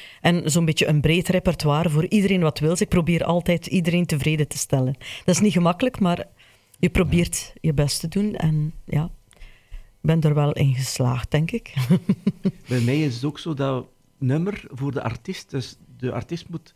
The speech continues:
Speaker 3: er hem goed bij voelen, maar ook publiek en radio. De drie eigenlijk moet je hebben.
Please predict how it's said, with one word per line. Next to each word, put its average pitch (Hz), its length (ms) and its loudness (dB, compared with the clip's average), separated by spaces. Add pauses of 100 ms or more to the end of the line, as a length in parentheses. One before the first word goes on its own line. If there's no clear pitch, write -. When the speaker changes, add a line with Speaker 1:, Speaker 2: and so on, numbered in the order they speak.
(300)
Speaker 3:
er 117 100 -8
hem 120 120 -2
goed 139 160 -4
bij 165 200 -2
voelen, 175 320 -6 (320)
maar - 160 -8
ook 151 240 -4
publiek 135 600 -4 (560)
en 131 160 -2
radio. 117 520 -4 (300)
De 120 180 -4
drie 120 200 -4
eigenlijk 135 320 -2
moet 120 140 -6
je 117 60 -4
hebben. 110 280 -8